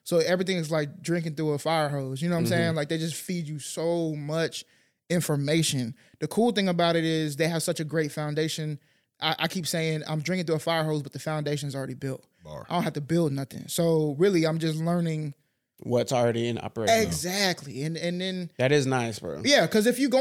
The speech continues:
Speaker 1: into a spot, as I'm sure we've all been in, you gonna have to learn something new anyway, but having to learn and build is two different things.
Speaker 2: Yeah.
Speaker 3: Yeah.
Speaker 1: So I'm not in build mode. I'm just in learn mode.
Speaker 2: And
Speaker 1: So
Speaker 2: we, I'm about to say, us and higher ed, bro, you know, I feel like every job we've gone to, we've always had to do both.
Speaker 1: Build,
Speaker 2: Yeah,
Speaker 1: bro.
Speaker 2: we've
Speaker 1: You had to
Speaker 2: always
Speaker 1: learn
Speaker 2: had to
Speaker 1: and
Speaker 2: build.
Speaker 1: build. And I'm
Speaker 3: But that's
Speaker 1: like,
Speaker 2: Well, we
Speaker 3: probably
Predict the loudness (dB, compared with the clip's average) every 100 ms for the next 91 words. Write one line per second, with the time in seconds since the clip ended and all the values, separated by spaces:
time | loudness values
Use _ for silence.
0 | 4 4 2 2 2 2 2 0 4 4
1 | 4 2 2 4 4 2 2 2 2 2
2 | 2 -2 -6 _ _ _ _ _ _ _
3 | 0 4 6 4 4 2 4 2 2 2
4 | 4 2 2 2 2 2 4 4 2 4
5 | 4 4 4 2 2 2 2 0 -2 -2
6 | 0 2 2 0 -2 -2 2 2 2 -4
7 | -10 _ _ -14 -6 2 4 6 4 4
8 | 6 6 6 4 0 0 -2 -2 0 -2
9 | -4 -8 -2 4 6 8 6 6 4 6
10 | 4 4 2 2 2 2 4 2 2 0
11 | -2 -2 0 2 4 4 4 4 2 6
12 | 6 6 4 4 2 2 2 2 0 2
13 | 2 4 4 2 0 -2 -4 -8 -2 2
14 | 6 6 6 4 4 4 4 4 4 6
15 | 6 6 4 4 4 4 2 0 0 4
16 | 6 6 8 6